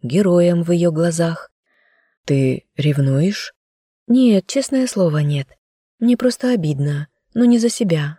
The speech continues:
за Николо. Он достоин лучшего. Сверившись с картой, они отправились в пригород Ассизи, нашли двухэтажный кирпичный фермерский дом. Припарковали машину, и Саша позвонила в звонок.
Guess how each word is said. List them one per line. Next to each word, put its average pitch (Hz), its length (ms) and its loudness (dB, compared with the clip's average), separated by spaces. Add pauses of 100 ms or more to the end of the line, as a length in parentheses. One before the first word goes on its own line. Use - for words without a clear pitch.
за 196 180 -2
Николо. 202 640 0 (400)
Он 226 200 2
достоин 208 520 2
лучшего. 143 640 -4 (1700)
Сверившись 156 680 -2
с - 60 -12
картой, 185 640 -2
они 226 240 2
отправились 196 640 -2
в - 40 -20
пригород 180 460 0
Ассизи, 131 640 -4 (340)
нашли 175 360 0
двухэтажный 170 680 0
кирпичный 170 580 -6
фермерский 151 600 -4
дом. 143 340 -2 (460)
Припарковали 151 640 -2
машину, 226 500 0
и - 140 -6
Саша 190 320 -4
позвонила 151 560 -2
в 143 60 -6
звонок. 143 600 -4